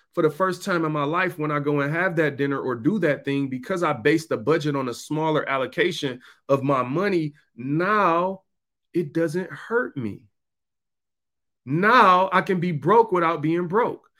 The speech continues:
So now if I take my two fifty and let's say I s-, treat my, my wife, we go to dinner and it was seventy-five dollars and we left the twenty-five dollar tip or something or whatever it is, like, all right, I spent the hundred, I got one fifty left, and maybe we just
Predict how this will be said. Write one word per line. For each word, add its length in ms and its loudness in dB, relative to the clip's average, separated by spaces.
So 160 6
now 220 6
if 120 0
I 80 4
take 280 0
my 160 2
two 260 -2
fifty 540 -4
and 160 4
let's 160 0
say 160 2
I 200 2
s-, 300 -16
treat 280 -4
my, 300 -2
my 160 0
wife, 480 0
we 160 -2
go 160 4
to 100 2
dinner 340 0
and 160 -4
it 60 -4
was 180 -8
seventy-five 640 0
dollars 400 2
and 200 -6
we 160 -4
left 220 0
the 60 -12
twenty-five 600 2
dollar 240 2
tip 360 -2
or 60 -4
something 360 -2
or 220 -6
whatever 340 10
it 100 8
is, 280 4
like, 160 0
all 80 2
right, 100 4
I 60 2
spent 260 -4
the 100 -2
hundred, 300 -2
I 60 0
got 200 -2
one 160 -2
fifty 300 -8
left, 300 0
and 100 -6
maybe 220 -2
we 100 -4
just 240 -2